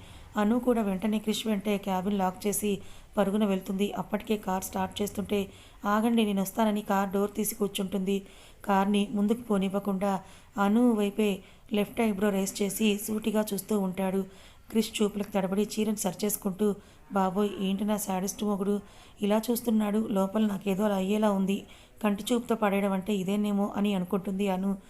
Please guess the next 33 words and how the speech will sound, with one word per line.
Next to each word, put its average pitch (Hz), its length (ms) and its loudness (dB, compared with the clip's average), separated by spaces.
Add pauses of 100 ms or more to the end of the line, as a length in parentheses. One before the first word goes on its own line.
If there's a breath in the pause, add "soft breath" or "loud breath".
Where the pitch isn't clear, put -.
(300 loud breath)
కార్ 202 280 2
నేరుగా 196 320 2
ఇంటి 190 240 0
దారిన 185 300 0
పడితే, 196 360 0 (480 loud breath)
దారంతా 220 440 4
ఇద్దరి 208 280 0
మధ్య 196 300 -2
మాటలు 185 380 -2
దొరలవు. 190 420 0 (380 loud breath)
ఇంటికెళ్ళిన 208 480 0
అను 196 260 0
ఫ్రెష్ 202 320 -2
అయ్యి 202 260 2 (420 loud breath)
బామ్మగారితో 208 600 0
కాసేపు 208 460 -2
మాట్లాడి, 208 480 0 (400 loud breath)
క్రిష్ 240 260 -2
మీద 233 200 2
నాలుగు 196 340 0
ఎక్స్ట్రా 190 500 0
చాడీలు 196 280 0
ఎక్కిస్తూ 208 380 -2
ఉంటే, 196 260 0 (480 loud breath)
వాటర్ 202 280 0
కోసం 214 340 0
కిందకు 196 380 -2
వచ్చిన 214 200 -2
క్రిష్కి 202 420 0 (460 loud breath)
అను 220 360 4
బామ్మగారితో 208 720 2
తన 208 180 0
మీద 202 180 0